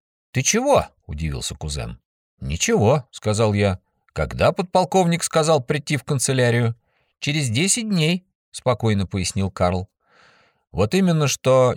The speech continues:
через десять", с нажимом произнес я. "Надо каким-то образом продержаться десять дней. И как это сделать, если в карманах свищет ветер, и мы не знаем здесь ни одной души?"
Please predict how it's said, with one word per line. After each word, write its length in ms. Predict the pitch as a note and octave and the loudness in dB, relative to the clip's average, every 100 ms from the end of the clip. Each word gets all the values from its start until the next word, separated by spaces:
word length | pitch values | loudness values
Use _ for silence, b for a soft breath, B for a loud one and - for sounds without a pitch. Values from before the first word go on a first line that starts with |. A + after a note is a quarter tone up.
| - | -4
через 540 | - B2+ B2+ A#2 F#2+ | -2 0 2 0 -2
десять", 1400 | E2+ D#2+ D#2+ G2+ B2+ F#2+ - - D2 C2+ - - - - _ _ _ _ | -4 -6 -2 0 2 2 0 -2 -2 -4 -6 -4 -4 -4 _ _ _ _
с 140 | - | -8
нажимом 540 | F#2+ E2 C2+ G2+ A2 G2 | -2 -2 0 0 0 -2
произнес 560 | C#2+ C#2 B1 C2+ - | -4 -6 -6 -6 -6
я. 300 | - A#1 - _ _ _ _ - | -8 -8 -8 _ _ _ _ -10
"Надо 480 | - F2+ B2 C3+ | -2 2 2 0
каким-то 540 | B2+ A2 - A2+ B2+ G#2 | -2 -2 0 -2 0 2
образом 520 | F2+ B2+ C3+ A#2 A#2 | 2 2 0 0 0
продержаться 880 | A2 A#2+ G#2 G2 D2 D2+ C#3+ - D3+ | 0 0 2 0 2 0 0 0 -4
десять 560 | A2 F2 C#3 - C#3 | -2 0 0 -2 -4
дней. 400 | A#2 B2+ C3+ B1 _ _ _ - | 0 0 0 -2 _ _ _ -8
И 80 | E3+ | -8
как 420 | - G#3 E3 - | -2 0 0 -2
это 220 | - F2+ D#2 | -4 -4 -4
сделать, 600 | C#2+ F#2+ G3+ G#2+ - - | -4 2 2 2 -4 -4
если 320 | F#2+ A#2 F#2+ | -2 0 -2
в 100 | - | -2
карманах 560 | A#2+ C3 B2+ F#2 D2 - | 0 2 4 2 0 -4
свищет 560 | - F#2+ F2+ - D2 | -2 -2 0 -4 -6
ветер, 440 | C#2+ D3+ G#3+ D2+ - B B | -2 0 0 -4 -6 B B
и 120 | A#2 | 2
мы 120 | A#2+ | 4
не 120 | A2+ | 4
знаем 380 | F2 D#2+ F2+ D2+ | 2 2 0 0
здесь 520 | C#2 C2 B2 F#3+ - | -6 -2 -2 -2 -4
ни 300 | - C#2+ G2 | -8 0 2
одной 440 | A3+ A3+ F3+ F3+ E3+ | 4 2 2 2 2
души?" 500 | D#3+ D#3+ - C3+ | 0 -2 -2 -2